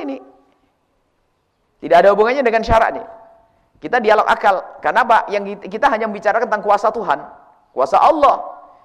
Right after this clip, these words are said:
Jadi kalau Allah ingin memasukkan Abu Jahal ke surga itu bo-, boleh, jaiz.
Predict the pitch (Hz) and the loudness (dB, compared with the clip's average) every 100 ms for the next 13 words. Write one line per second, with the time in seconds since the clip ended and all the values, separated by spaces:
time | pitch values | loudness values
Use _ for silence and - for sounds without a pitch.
0 | _ _ - 165 254 262 240 - 226 262 | _ _ -8 -6 -2 2 2 4 2 2
1 | 233 - 233 226 214 208 202 - 247 - | 0 0 -4 -6 -2 -2 -2 -4 -4 0
2 | 196 - - - _ _ _ _ _ _ | -2 -4 -20 -20 _ _ _ _ _ _
3 | _ _ _ _ - 202 214 180 214 202 | _ _ _ _ 2 2 2 2 2 2
4 | 185 202 190 214 220 226 202 214 262 - | -2 -4 -2 -2 -4 -6 -4 -4 -4 -10
5 | - _ _ _ _ _ _ 214 202 165 | -20 _ _ _ _ _ _ -2 2 2
6 | 196 220 165 - | 0 -10 -12 -16